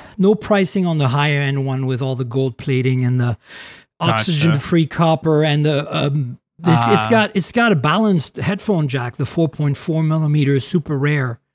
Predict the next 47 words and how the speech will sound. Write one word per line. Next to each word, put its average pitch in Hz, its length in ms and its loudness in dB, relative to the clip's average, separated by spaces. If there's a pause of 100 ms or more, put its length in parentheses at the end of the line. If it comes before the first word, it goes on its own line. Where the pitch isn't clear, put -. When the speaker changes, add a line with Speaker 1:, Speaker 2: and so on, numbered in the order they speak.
(580)
Speaker 1:
you 151 160 2
know, 135 140 2
Speaker 2:
Wow. 120 60 4
Speaker 1:
headphone 127 460 2
jack. 120 240 -6
It's 123 120 -6
kinda 175 240 0
crazy. 123 640 0 (760)
Yeah. 247 260 4
So 311 160 0
anyway, 233 520 2 (220)
I 254 140 0
like 262 240 2
the 220 140 2
idea 196 280 4
that 170 220 -2
you 165 80 -4
can 151 140 -4
get 147 180 0
a 139 60 -2
dedicated 123 480 -4
music 120 300 -6
player. 120 420 -4 (520)
Would 156 200 -2
I 156 80 2
Speaker 2:
Mm-hmm. - 40 4
Speaker 1:
spend 170 300 2
the 185 60 4
money 190 240 2
on 202 80 4
it? 208 240 -2
Probably 165 300 0
not. 196 220 2
But 160 120 0
if 170 100 2
Sony 180 320 2
sent 240 200 0
me 220 80 4
a 185 80 6
review 143 220 4
unit, 170 340 0
I'd 180 180 -4
use 135 200 0
it. 160 200 -4 (380)
Hundred 180 240 0
percent. 156 340 0 (100)
Speaker 2:
Yeah. - 60 -20